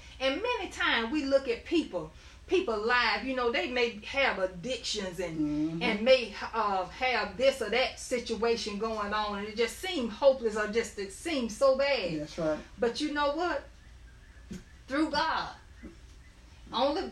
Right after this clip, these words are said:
Speaker 1: only through by God.
Speaker 2: Amen.
Speaker 1: When we lay hands on them to pray for them.
Speaker 2: That's
Speaker 1: When
Speaker 2: right.
Speaker 1: we pray to God and we talk to them and tell them what thus says the Lord, we can see that in-,
Speaker 2: That's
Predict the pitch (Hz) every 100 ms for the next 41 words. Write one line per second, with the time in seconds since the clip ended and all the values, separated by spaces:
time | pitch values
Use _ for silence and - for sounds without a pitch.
0 | - 247 320 359 349 349 339 349 330 359
1 | 311 175 156 156 165 185 202 202 233 262
2 | 349 262 277 311 262 - 339 330 269 233
3 | - 247 233 240 196 180 - 269 220 202
4 | 190 170 160 156 - 165 165 320 349 -
5 | - 294 294 285 262 233 262 277 247 220
6 | 220 269 - - 311 285 - 247 240 233
7 | 208 - 277 226 226 233 - 247 220 233
8 | 214 190 190 208 233 190 165 - - 320
9 | 320 202 269 240 240 220 214 - - 175